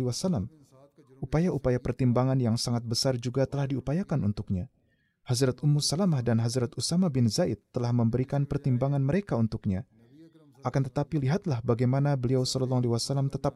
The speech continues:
menolak semua pertimbangan tersebut dan mempertahankan hukuman potong tangan. Jadi, jika kejahatan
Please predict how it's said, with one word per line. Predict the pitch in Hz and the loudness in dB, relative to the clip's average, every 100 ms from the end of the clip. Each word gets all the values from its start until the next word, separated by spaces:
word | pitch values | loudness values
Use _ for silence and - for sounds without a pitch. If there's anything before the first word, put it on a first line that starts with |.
| 127 | 0
menolak | 123 202 170 - | 2 2 0 -4
semua | - 123 | -2 -2
pertimbangan | - 123 127 131 143 | -2 0 0 2 0
tersebut | - - 196 151 101 - - _ - - - - - - - | -2 -4 -2 -2 -2 -8 -20 _ -20 -20 -20 -20 -20 -8 2
dan | 127 | 4
mempertahankan | 131 127 131 123 131 139 143 143 | 4 4 0 2 2 2 2 2
hukuman | 127 196 190 131 | 2 2 4 2
potong | 120 - 110 | 0 0 0
tangan. | 117 175 131 95 - 143 151 143 - 127 123 _ _ _ | 2 0 0 -2 -8 -20 -20 -20 -20 -20 -20 _ _ _
Jadi, | 117 107 - - 98 110 - _ - | -4 2 4 4 2 0 -6 _ -8
jika | 107 131 - 151 | 0 2 2 0
kejahatan | 151 120 110 117 143 | 0 0 2 2 2